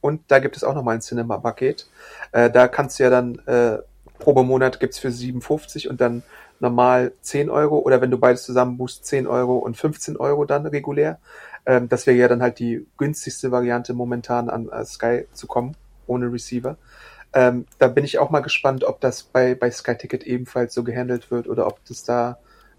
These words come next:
ob du da vielleicht auch nur mit dem Entertainment-Paket rumkommen würdest, weil, äh, eigentlich haben sie es bisher immer so getrennt, dass du Serien da bekommen hast und dann, wenn du Filme noch extra wolltest, musst du halt Cinema dazu nehmen. Was halt in der Corona-Krise, wo jetzt keine aktuellen Filme reinkamen,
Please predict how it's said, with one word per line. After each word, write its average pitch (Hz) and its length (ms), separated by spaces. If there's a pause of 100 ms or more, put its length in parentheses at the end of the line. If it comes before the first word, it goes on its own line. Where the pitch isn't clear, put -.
(200)
ob - 120
du 131 120
da 127 100
vielleicht - 320
auch 120 100
nur 139 200
mit 123 160
dem 113 120
Entertainment-Paket 117 920
rumkommen 120 420
würdest, 117 240
weil, 117 240 (520)
äh, 120 260 (180)
eigentlich 131 360
haben 143 160
sie 151 80
es 156 100
bisher 156 300
immer 151 180
so 151 140
getrennt, 156 420
dass 156 160
du 135 100
Serien 135 600
da 135 160
bekommen 147 340
hast 151 200
und 131 80
dann, 127 180
wenn 131 100
du 123 140
Filme 160 400
noch 120 160
extra 117 320
wolltest, 117 300
musst 123 260
du 123 40
halt 120 120
Cinema 135 320
dazu 110 260
nehmen. 110 240 (320)
Was 131 220
halt 135 120
in 131 80
der 127 120
Corona-Krise, 127 680
wo 127 120
jetzt 123 160
keine 131 300
aktuellen 127 440
Filme 127 400
reinkamen, 123 540